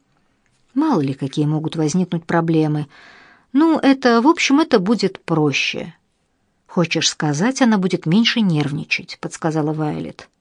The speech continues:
«Да. Из-за меня или из-за мамы?» Вайолет чувствовала, что вопрос по-детски глупый, но ей хотелось, чтобы брат её успокоил,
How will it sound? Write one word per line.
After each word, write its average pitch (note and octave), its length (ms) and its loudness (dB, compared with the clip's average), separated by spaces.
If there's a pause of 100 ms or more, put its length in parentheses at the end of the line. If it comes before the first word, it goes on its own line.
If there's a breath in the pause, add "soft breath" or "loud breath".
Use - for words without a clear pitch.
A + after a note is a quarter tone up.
(320)
«Да. E3 340 -2 (640)
Из-за F3 300 4
меня A#3 420 4
или G#3 140 4
из-за F3+ 300 2
мамы?» G3+ 420 0 (800)
Вайолет B3 360 2
чувствовала, B3 500 2
что - 180 -2
вопрос G#3+ 360 2
по-детски B3 520 0
глупый, A3+ 600 2 (320 loud breath)
но F3 120 2
ей F#3+ 180 4
хотелось, G#3+ 400 2
чтобы F#3+ 260 0
брат G3+ 260 2
её G#3 160 2
успокоил, A3+ 640 0